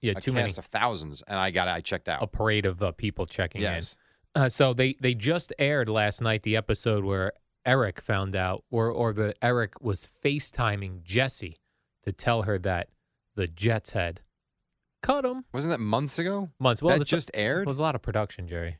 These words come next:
Speaker 2: I guess
Speaker 1: They do a lot
Speaker 2: so.
Speaker 1: of production on these
Speaker 2: Wow.
Speaker 1: shows.
Speaker 2: So was he disappointed, or he
Speaker 1: He
Speaker 2: expect it?
Speaker 1: No, he seemed very disappointed.
Speaker 2: Really?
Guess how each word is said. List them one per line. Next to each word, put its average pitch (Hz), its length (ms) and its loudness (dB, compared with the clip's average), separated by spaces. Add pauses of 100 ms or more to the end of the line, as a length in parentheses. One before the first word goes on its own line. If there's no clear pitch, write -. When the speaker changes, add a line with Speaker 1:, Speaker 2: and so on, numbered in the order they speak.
(100)
Speaker 2:
I 104 80 -4
guess 139 180 -2
Speaker 1:
They 107 60 0
do 120 140 0
a 117 100 4
lot 107 120 4
Speaker 2:
so. - 20 0
Speaker 1:
of 90 80 -4
production 101 440 -2
on 85 160 -6
these 85 140 -8
Speaker 2:
Wow. 131 260 0
Speaker 1:
shows. 82 120 -6
Speaker 2:
So - 160 -2
was 127 240 -2
he 131 80 -2
disappointed, 147 600 -2
or 151 40 -2
he 131 60 0 (100)
Speaker 1:
He 156 80 2
Speaker 2:
expect 151 300 2
it? 82 120 -2
Speaker 1:
No, 135 280 4
he 117 100 0
seemed 113 300 0
very 123 240 2
disappointed. 147 480 0
Speaker 2:
Really? 143 280 0